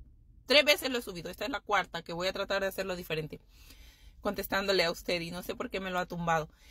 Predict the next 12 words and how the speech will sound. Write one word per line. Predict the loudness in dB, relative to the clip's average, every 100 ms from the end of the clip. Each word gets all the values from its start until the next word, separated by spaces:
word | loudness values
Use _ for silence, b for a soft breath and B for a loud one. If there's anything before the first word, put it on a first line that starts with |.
| b b b b b 2
Eh, | 4
me | 6 6
vine | 4 4
a | 4
Estados | 4 4 4
Unidos | 2 2 2 0
en | 0
el | 2 2
año | 2 2 2 2
dos | 2 0
mil | -2 -6 2
tres. | 6 6 4